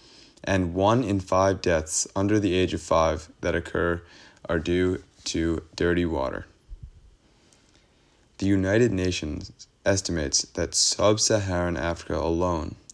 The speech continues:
loses forty billion hours per year collecting water. That's the same as an entire year's labor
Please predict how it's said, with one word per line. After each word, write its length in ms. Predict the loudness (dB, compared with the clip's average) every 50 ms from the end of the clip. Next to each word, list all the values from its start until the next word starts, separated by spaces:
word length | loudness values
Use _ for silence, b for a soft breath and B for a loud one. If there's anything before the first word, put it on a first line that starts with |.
| -10
loses 400 | -6 -4 -2 -2 -2 -2 -4 -4
forty 460 | -6 -6 -2 2 4 6 6 6 4
billion 500 | 2 0 0 0 2 2 0 0 -2 -4 -6 -8 -6 -4
hours 440 | -2 0 0 0 0 -2 -4 -6
per 380 | -8 -12 -16 -2 2 4 4 6
year 440 | 4 4 2 0 0 -2 -4 -6 b b b b b b b b b b b _ _
collecting 540 | -2 2 4 4 4 4 0 -2 -2 -2 0
water. 300 | -2 -2 -2 -4 -6 -8 -12 -20 _ _ -20 -20 b b b b b b b b b b b b _ 2
That's 300 | 4 4 6 4 2 0
the 140 | 0 2
same 480 | 2 4 4 4 4 4 4 4 2 2
as 240 | 0 -2 -2 -2 -2
an 80 | -2
entire 500 | -4 -4 -4 -4 0 2 4 4 4 4
year's 480 | 4 2 2 4 4 4 4 4 2 0
labor 480 | 0 2 2 2 2 0 -2 -4 -6